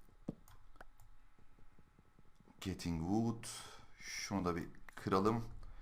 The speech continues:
Hemen kendimize bir crafting table yapalım arkadaşlar. Bakayım şey var mı? Oo, süper. Tinkers da var.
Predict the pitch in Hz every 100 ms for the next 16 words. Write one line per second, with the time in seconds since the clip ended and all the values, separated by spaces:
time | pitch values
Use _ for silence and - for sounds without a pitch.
0 | - - - - 127 131 127 117 117 113
1 | 113 101 - - 113 107 95 85 101 107
2 | 127 127 123 123 120 117 120 117 113 120
3 | 120 - - - - - - - - -
4 | - - - - - 107 110 104 113 107
5 | - 90 80 - - 80 76 - - -
6 | - - - - - 139 127 98 - 87
7 | 95 127 -